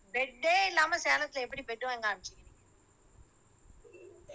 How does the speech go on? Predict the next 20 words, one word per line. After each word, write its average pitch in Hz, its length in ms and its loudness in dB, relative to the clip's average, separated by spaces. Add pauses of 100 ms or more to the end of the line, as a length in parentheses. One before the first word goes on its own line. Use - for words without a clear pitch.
(120)
ஆரணி 302 340 4
அலி 285 160 2
மேம்க்கு 254 280 -2
தெரியும், 277 320 -2
பெட்டே 247 340 2
இல்ல 285 300 2
சேலத்துல 254 500 2
எந்த 247 340 2
இடத்துலயுமே. 254 380 -2
உங்ககிட்ட 330 600 -2
மட்டும் 339 340 0
கொடுத்தா 311 280 2
நீங்க 320 180 -4
சேலத்தை 277 300 0
எப்படியாவது 269 340 -2
முடிச்சு 254 280 -12
கொடுத்துருவீங்க. 226 380 -10
அது 247 140 -2
எப்படி 302 280 -8
முடிஞ்சது? 226 460 -12